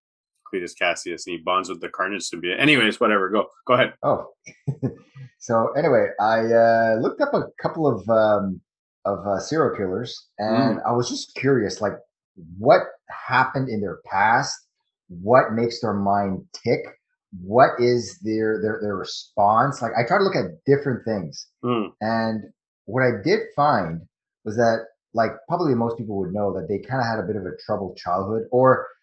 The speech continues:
Speaker 2: there was something that, there, there was a lack of, whether it was empathy, love, a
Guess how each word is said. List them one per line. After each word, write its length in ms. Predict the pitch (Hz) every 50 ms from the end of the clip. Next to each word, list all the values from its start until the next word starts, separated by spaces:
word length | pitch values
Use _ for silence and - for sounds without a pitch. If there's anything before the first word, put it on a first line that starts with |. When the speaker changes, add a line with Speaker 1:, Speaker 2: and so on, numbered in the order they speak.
| _ _
Speaker 2:
there 100 | - 123
was 240 | 120 120 - - -
something 580 | - 151 156 - - - 175 175 170 170 151 123
that, 380 | 123 120 117 117 113 113 113 110 - - _ _ _ _ _ _ _ _ _ _ _ _ _ _ _ _ -
there, 160 | 135 156 160
there 100 | 143 147
was 100 | 143 131
a 80 | 127 117
lack 580 | 110 107 107 110 110 113 117 117 110 95 - - - - - - - _ _ -
of, 340 | 101 101 101 98 - -
whether 200 | - 107 104 98 90
it 40 | 85
was 120 | 78 - - -
empathy, 720 | 117 - - 147 135 - - 147 143 143 143 143 139 139 - _ _ _ _ _ _ _ _ _ _ -
love, 500 | 87 107 113 120 123 123 123 123 120 117 - - _ _ _ _ _ _ _ _ _ _ -
a 160 | 110 110 104